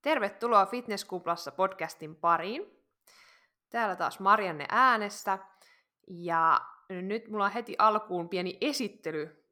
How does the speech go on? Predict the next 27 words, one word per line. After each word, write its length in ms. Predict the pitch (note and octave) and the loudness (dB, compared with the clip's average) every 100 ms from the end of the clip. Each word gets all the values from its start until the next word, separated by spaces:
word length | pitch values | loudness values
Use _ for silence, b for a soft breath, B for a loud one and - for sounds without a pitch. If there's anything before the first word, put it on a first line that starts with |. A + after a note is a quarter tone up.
| - | -8
esittely 560 | C4 D4 C#4 - F#3 | -6 -6 -8 -6 -6
luvassa. 640 | F3+ G3 F#3+ F#3 - F#3 B3 - b b b b b | -4 0 2 2 0 0 0 -2 b b b b b
Mulla 200 | G3+ G3 | -4 2
on, 180 | G3 F#3+ | 2 0
tota, 460 | G3 F#3+ F#3+ F#3+ F#3 - F3+ | -6 -4 4 4 4 0 -14
vieraana, 500 | F#3 B3+ A#3+ G#3 F3+ | -8 0 4 4 4
tai 200 | F3+ F#3+ | 2 2
ei 80 | C#4 | 2
oikeastaan 440 | F#4+ D#4+ - B3+ B3 | 2 0 0 0 0
edes 200 | B3 A#3+ | -4 -4
niin 320 | B3+ A#3 G#3 | -4 -4 -4
vieraanakaan 680 | B3 C#4 B3+ F#3+ E3+ E3+ E3 | 0 4 6 4 2 2 4
välttämättä, 640 | E3 E3 - E3 E3+ F3 | 4 4 -4 -6 -8 -8
koska 260 | F3 - F3+ | -8 -8 -8
tulee 300 | F#3 F#3+ F3+ | -4 0 2
oleen, 380 | G#3 F#3+ F#3+ - | 4 2 0 -6
oleen 280 | A3 G#3 G#3+ | -2 0 2
jatkossakin 640 | B3+ - A3+ G3+ F#3+ F3+ | 0 0 -4 -4 -6 -6
myös 420 | F3+ F3 - _ | -4 -4 -6 _
mukana, 460 | G#3 G#3+ G3+ E3+ E3 - _ _ - | -6 -2 0 0 -2 -6 _ _ -14
mukana 420 | B3+ C#4 A3+ F#3+ | -10 -4 -2 -2
näissä 460 | F3 E3+ - F3+ - _ _ | -4 -6 -6 -8 -8 _ _
podeissa 540 | - G3+ G3 D#3+ - - | -6 -2 -2 -4 -6 -8
enemmänkin, 800 | F#3 F3 F3+ F#3 F#3 F3 E3 E3 | -6 -6 -4 -4 -4 -6 -10 -10
niin 240 | D#3+ D#3+ _ _ _ _ - | -12 -12 _ _ _ _ 2
Kasvin 500 | C#4 - - D#3+ D#3 | 4 4 0 -10 -6
Dina. 300 | A3 D4 | -2 2